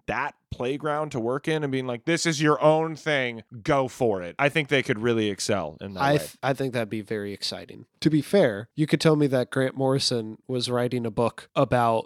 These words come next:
Speaker 2: droid number seven on the
Speaker 1: <laughs>
Speaker 2: Sandcrawler and I'd get excited, but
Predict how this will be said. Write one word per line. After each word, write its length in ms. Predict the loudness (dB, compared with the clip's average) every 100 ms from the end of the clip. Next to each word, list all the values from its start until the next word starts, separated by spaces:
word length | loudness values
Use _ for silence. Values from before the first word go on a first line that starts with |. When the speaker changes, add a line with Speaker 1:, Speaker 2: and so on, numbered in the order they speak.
| _
Speaker 2:
droid 380 | 0 4 4 4
number 340 | 0 0 -2 2
seven 580 | 4 4 2 0 -4 -6
on 240 | -2 -2 0
the 380 | -2 0 2
Speaker 1:
<laughs> 20 | 4
Speaker 2:
Sandcrawler 800 | 4 6 4 4 0 0 0 -2
and 100 | -4
I'd 160 | -4
get 140 | -4 -2
excited, 680 | 0 0 0 -4 -6 -10 -6
but 300 | -4 -4